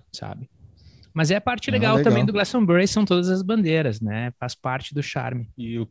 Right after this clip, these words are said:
Speaker 3: o que que tu assistiu lá? Que bandas, assim, foi, é uma vez ou duas foi?
Speaker 1: Eu fui três vezes pra Glastonbury.
Speaker 3: É.
Speaker 1: São, são,
Speaker 3: Tá bom.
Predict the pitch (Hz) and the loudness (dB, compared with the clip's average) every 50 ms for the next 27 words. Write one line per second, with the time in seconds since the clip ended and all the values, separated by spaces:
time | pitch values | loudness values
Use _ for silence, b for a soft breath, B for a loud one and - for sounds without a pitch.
0 | _ _ - 113 - - 135 123 - - - 147 131 - - - - - 127 117 | _ _ -4 -4 0 0 -2 -2 -2 0 0 0 0 0 -6 -6 -2 0 2 2
1 | 117 110 98 - - _ _ _ - _ 107 98 92 _ 101 - 139 139 135 120 | 2 2 0 -2 -10 _ _ _ -20 _ -18 -18 -18 _ -4 -2 -2 -2 -2 -4
2 | 107 95 98 104 - - 123 120 110 - - - 143 - - 127 120 120 139 170 | -6 -6 -6 -6 -4 -2 -2 -2 -2 -2 -2 -4 -4 0 2 2 4 4 2 2
3 | 202 175 127 123 143 165 208 202 196 202 160 135 127 131 135 127 - - - - | 0 0 0 0 0 0 0 0 0 0 -2 0 -2 0 0 -2 -2 -6 -12 -10
4 | - 117 110 - _ _ _ _ _ _ _ _ _ _ 139 131 - - - 151 | -8 -8 -8 -8 _ _ _ _ _ _ _ _ _ _ -14 -14 -14 -8 -6 -6
5 | 156 156 - 156 160 160 147 135 135 131 135 139 127 - - 131 113 120 117 113 | -6 -4 -4 -4 -4 -4 -6 -6 -6 -4 -4 -4 -2 -2 -2 -4 -2 -4 -6 -4
6 | - 131 120 117 120 117 113 113 - _ _ 117 110 107 b b b b b b | -4 -4 -4 -4 -4 -6 -6 -8 -12 _ _ -20 -20 -20 b b b b b b
7 | b _ _ - - 156 156 156 151 131 - - - - 165 156 156 160 175 180 | b _ _ -2 0 2 2 2 2 0 0 -4 -2 0 0 2 4 2 2 2